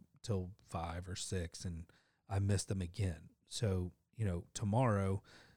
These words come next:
they may get in a conversation about how they need to get their garage door fixed, and somebody's like, "Oh, I got a guy. Let me call him for you.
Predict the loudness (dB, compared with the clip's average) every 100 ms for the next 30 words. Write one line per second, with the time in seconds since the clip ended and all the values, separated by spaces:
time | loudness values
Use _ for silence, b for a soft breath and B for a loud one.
0 | B 2 4 4 2 0 0 0 0 2
1 | 2 2 0 0 0 0 -4 -6 -2 0
2 | 0 0 0 2 2 0 -2 -2 -2 0
3 | 2 2 2 2 -2 -2 -4 -4 -2 -2
4 | 0 -2 -2 -2 -2 -2 0 0 0 2
5 | 0 0 0 0 0 0 0 2 2 2
6 | 0 -4 -2 -4